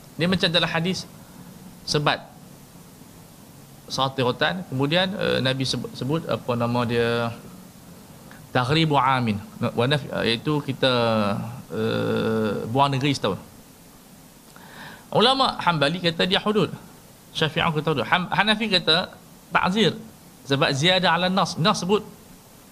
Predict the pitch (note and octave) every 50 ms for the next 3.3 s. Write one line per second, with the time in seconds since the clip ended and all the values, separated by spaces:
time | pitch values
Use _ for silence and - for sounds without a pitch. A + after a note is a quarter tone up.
0 | - - - - - - C#3+ D3 D3+ - - C#3+ - D3 C#3+ D3 D#3+ - - -
1 | C#3+ D#3 E3+ F#3+ F#3+ F#3 F3 F3+ - - - - - - - - - - D#3+ E3+
2 | - F3+ - F3 E3+ A#3 - - - - - E3+ G3+ G#3 G#3+ G#3+ A3 A3 A#3+ A#3+
3 | A#3 A3+ G#3+ - -